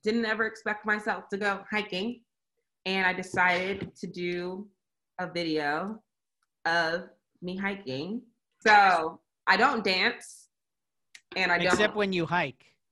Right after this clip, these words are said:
Speaker 1: I don't
Speaker 2: apparently.
Speaker 1: dance, I don't hike. So I did two things, and I, and I certainly don't post either one on Instagram. But I certainly did that yesterday. So that was my Valentine's Day. It was a very renewed experience. Um, it was exciting.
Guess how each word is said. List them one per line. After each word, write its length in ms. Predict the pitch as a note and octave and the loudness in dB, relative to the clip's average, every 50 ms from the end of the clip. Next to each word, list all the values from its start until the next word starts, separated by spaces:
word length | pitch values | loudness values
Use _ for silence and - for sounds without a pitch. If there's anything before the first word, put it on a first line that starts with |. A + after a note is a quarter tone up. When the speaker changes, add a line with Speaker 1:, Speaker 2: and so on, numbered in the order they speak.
| _ _ _ _ _ _ _ _ - C#3+ - | _ _ _ _ _ _ _ _ -8 -2 2
Speaker 1:
I 80 | F#3+ F#3+ | 2 4
don't 180 | G#3 A3 G#3+ | 4 4 2
Speaker 2:
apparently. 120 | G#3+ G#3 G3 | 2 0 0
Speaker 1:
dance, 200 | G3 G#3 A3+ - - G3+ | 0 0 -2 -4 -4 -4
I 60 | F#3+ G3 | -2 -2
don't 160 | G3 F#3+ G3 F#3 | -2 -2 0 0
hike. 220 | D#3+ C3 G#2+ - - _ _ _ _ _ _ _ _ _ _ _ _ _ _ _ _ | 0 0 -2 -6 -12 _ _ _ _ _ _ _ _ _ _ _ _ _ _ _ _
So 100 | - F#3+ | -4 -2
I 20 | F#3 | -2
did 180 | F#3 F3 - | -2 -2 -4
two 200 | - - C4+ D4 C4+ | -2 -2 -2 -2 0
things, 360 | C4+ A#3 G#3 F#3+ F3+ F#3 - | 0 0 0 0 0 -2 0
and 80 | D#3+ | 0
I, 40 | F3 E3+ - | 0 0 0
and 100 | - F3+ | 0 0
I 120 | F3 E3+ D#3+ | 0 0 0
certainly 380 | - - C4+ C4+ B3 A3 G3 | -2 2 2 4 4 2 0
don't 180 | F3 F3+ E3 E3 | 0 -2 -2 -2
post 240 | G3+ F3+ E3+ - - | -2 -2 -2 -2 -4
either 180 | F#3+ F3+ E3 D#3 | -4 -2 -2 -2
one 120 | D#3+ E3 | -2 -2
on 80 | D3+ C#3+ | -2 -2
Instagram. 440 | D3+ D3 D3 - C3+ B2+ G2 C#2 C2+ - _ _ _ _ _ _ _ _ _ _ _ _ _ _ | -4 -6 -8 -10 -12 -10 -10 -10 -10 -12 _ _ _ _ _ _ _ _ _ _ _ _ _ _
But 100 | - D#3+ | -4 -4
I 60 | E3 E3 | -2 -2
certainly 340 | E3 A3+ A3 G#3+ G#3 G3 | 0 0 0 2 2 0
did 160 | F3+ F#3 F3+ F3+ | 0 0 0 0
that 140 | D#3+ D3+ D3 | 0 0 2
yesterday. 460 | D#3 D3+ D3+ - D#3 D3+ D3 C#3+ C#3 | 0 -2 -2 -4 -6 -6 -4 -4 -6
So 140 | - - D3+ | -6 -6 -4
that 160 | D3+ E3 E3 | -2 0 0
was 120 | F3+ G#3 G3 | 0 0 -2
my 100 | G#3+ G#3 | -4 -4
Valentine's 460 | F#3 E3 E3 E3+ F3 F3+ E3+ E3 - | -4 -4 -6 -6 -4 -6 -8 -8 -8
Day. 140 | F3 E3 C#3+ | -8 -8 -6
It 40 | - | -4
was 120 | F3+ F#3 F3+ | -4 -4 -4
a 80 | F#3 | -6
very 400 | E3+ E3 D#3+ F3 E3+ F3 F3+ F3+ | -8 -6 -2 0 0 0 0 0
renewed 300 | F3+ F3 E3 D#3 D3+ D#3 C#3+ | -2 -4 -4 -4 -6 -6 -8
experience. 880 | C3+ - - - C3+ G#2+ G2 D#2+ C#2 C#2+ C#2+ - - - _ _ - _ - | -10 -14 -14 -12 -10 -10 -8 -10 -12 -12 -14 -16 -18 -20 _ _ -20 _ -8
Um, 440 | - C#3 B2 G2 D2+ B1 C2 - - - _ _ _ _ - | -6 -4 -4 -4 -6 -8 -10 -12 -14 -16 _ _ _ _ -14
it 40 | A#3+ | -12
was 100 | C#4 C#4+ | -12 -12
exciting. 520 | C4+ - B3 A#3 G#3+ F3 B2+ F#2 - - | -10 -8 -8 -6 -6 -6 -8 -10 -10 -14